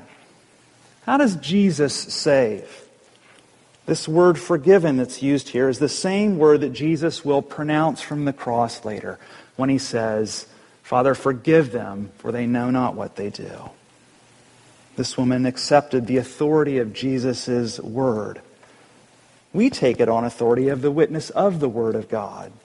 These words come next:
The word of the Lord about Jesus' work on the cross in our place. Stretched and strung out on the cross is our forgiveness and our Savior.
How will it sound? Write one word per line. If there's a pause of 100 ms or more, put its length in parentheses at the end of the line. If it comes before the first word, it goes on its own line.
(1080)
The
word
of
the
Lord
about
Jesus'
work
on
the
cross (100)
in
our
place. (640)
Stretched
and
strung
out
on
the
cross (560)
is
our
forgiveness
and
our
Savior.